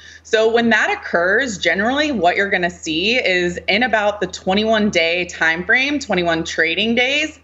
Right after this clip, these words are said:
prior to earnings, we're gonna see a stock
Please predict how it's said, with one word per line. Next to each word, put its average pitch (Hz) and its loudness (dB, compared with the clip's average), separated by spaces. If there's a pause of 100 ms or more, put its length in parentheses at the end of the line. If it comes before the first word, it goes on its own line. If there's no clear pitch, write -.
prior 185 0
to 196 0
earnings, 247 -2
we're 214 0
gonna 302 0
see 220 -2
a 185 0
stock 208 -2